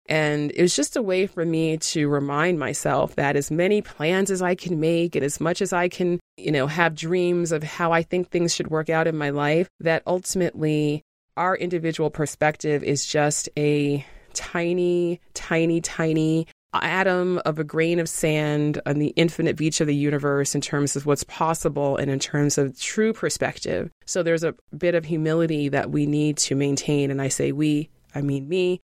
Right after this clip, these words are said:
And I have to remind myself to stay humble and to know that I don't control the universe. I can barely control myself, right? <laughs>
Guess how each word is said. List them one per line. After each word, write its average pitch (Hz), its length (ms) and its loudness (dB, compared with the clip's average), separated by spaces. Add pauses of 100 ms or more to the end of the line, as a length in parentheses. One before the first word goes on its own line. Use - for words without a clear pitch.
(260)
And 147 100 0
I 143 40 2
have 139 60 -4
to 147 80 -2
remind 151 360 0
myself 143 500 0
to - 240 -2
stay 151 240 2
humble 156 460 0
and 147 120 -2
to 143 120 -4
know 156 240 0
that 139 180 0 (180)
I 185 100 2
don't 202 140 0
control 185 360 0
the 170 80 -2
universe. 170 560 -2 (160)
I 180 100 4
can 151 220 -2
barely 247 420 0
control 208 400 -2
myself, 196 560 -2
right? 156 260 0 (260)
<laughs> 233 140 8